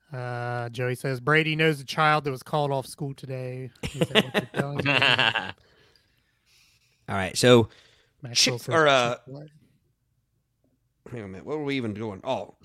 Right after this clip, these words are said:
Speaker 2: <laughs>
Speaker 3: Skyline. Skyline definitely won.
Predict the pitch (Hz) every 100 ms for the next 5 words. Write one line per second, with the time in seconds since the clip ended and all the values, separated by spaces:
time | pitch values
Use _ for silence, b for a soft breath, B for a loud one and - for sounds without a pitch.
0 | - 196 - 175 - 185 185 143 120 -
1 | - - - 165 165 131 127 117 120 110
2 | 104